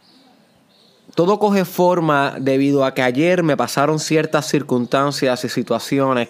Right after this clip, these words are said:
que me encendieron la chispa para yo grabar el podcast,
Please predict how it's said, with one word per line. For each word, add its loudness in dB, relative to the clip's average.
que -2
me 0
encendieron 0
la 0
chispa -4
para 0
yo 0
grabar 2
el -2
podcast, -6